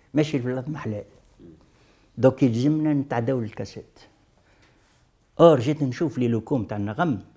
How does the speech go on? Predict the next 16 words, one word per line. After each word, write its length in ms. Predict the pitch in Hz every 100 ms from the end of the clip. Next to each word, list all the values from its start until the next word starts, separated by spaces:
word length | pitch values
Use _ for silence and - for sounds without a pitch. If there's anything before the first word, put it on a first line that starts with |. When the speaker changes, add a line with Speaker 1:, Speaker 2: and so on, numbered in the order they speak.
| _ _ _ _ _ _ _ _ _ _ _ -
Speaker 1:
ما 80 | 196
يلزمنيش 360 | 208 220 190
حاجه 320 | 143 196 143 143
كبيره 320 | 143 135 117
باش 240 | 110 -
نعملوا 300 | 127 110 117
معمل 320 | 117 143 110 101
متاع 160 | -
كاسيت. 500 | 95 104 - - _ _ _ _ _ _ _ _ _ _ _ _ _ _ _ _ _ _ _ _ _
ديما 320 | 113 107 135
نشريو 340 | 117 110 120 107
في 80 | 104
الكاسيت 460 | - 117 - 117 - -
امبورتي 480 | - 98 104 - 113
ولا 240 | 101 104 101
باس. 320 | 98 92